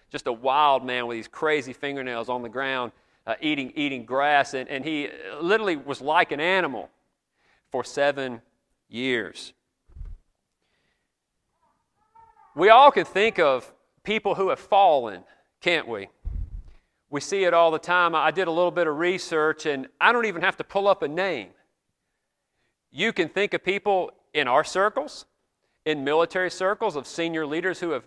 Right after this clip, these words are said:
fallen, who were high and lifted up. You can think of sports stars who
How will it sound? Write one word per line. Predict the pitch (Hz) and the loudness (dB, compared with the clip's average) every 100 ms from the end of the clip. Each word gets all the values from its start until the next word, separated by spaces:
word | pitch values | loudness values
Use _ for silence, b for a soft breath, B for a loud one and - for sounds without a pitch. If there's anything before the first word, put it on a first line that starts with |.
| _ | _
fallen, | - 139 151 202 208 _ _ | -2 4 4 2 -6 _ _
who | 151 | -8
were | 143 123 | -6 -2
high | 131 156 - _ _ _ _ _ b b b b | 0 0 -2 _ _ _ _ _ b b b b
and | 139 135 | -4 -2
lifted | 143 160 156 147 | 0 -2 0 2
up. | 220 - _ b b b | 2 0 _ b b b
You | - 180 226 | -4 -2 0
can | 170 | -2
think | 147 190 196 | -2 -4 0
of | 156 117 - | 2 2 -2
sports | - 151 175 165 | -8 0 0 0
stars | - 196 202 247 - - _ _ _ - | -2 2 4 2 -2 -16 _ _ _ -2
who | 190 180 170 | 2 2 0